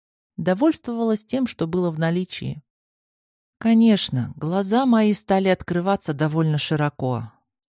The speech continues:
а новые факты про мужа били наотмашь, заставляя очень часто закрываться в ванной и тихонько лить слезы.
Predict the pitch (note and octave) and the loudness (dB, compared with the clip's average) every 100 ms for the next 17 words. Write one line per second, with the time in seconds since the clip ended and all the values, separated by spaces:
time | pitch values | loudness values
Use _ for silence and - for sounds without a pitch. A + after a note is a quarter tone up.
0 | _ - D#3+ E3 D#3 D#3+ - A3 - C#3 | _ -2 2 2 2 0 0 -4 -2 -4
1 | - C#3+ C#3+ C#3+ C3 A#2+ - F3 G#3+ G3+ | -2 0 0 -2 -4 -8 -8 -2 0 2
2 | G3 G3 G#3+ G#3+ C3 - - C#3+ C#3 D3 | 4 4 2 -2 -4 -6 -10 -8 -6 -4
3 | D3+ C#3+ D3 C#3+ - - A3 G3 F#3+ G3 | -4 -2 -2 -2 -2 -4 -2 -4 -2 0
4 | G3 - D3+ D#3 D#3+ D#3 F3 - D#3 C#3 | -2 -4 -6 -4 -2 0 -2 -2 -6 -6
5 | C3+ F3 G#3 E3+ B2+ - _ E3 - E3+ | -2 2 2 2 -2 -8 _ -8 -6 -4
6 | C4 A#3 F#3 E3+ F3 - D#3+ C#3 B2+ A2+ | 0 0 2 0 -2 -4 -2 -2 -4 -10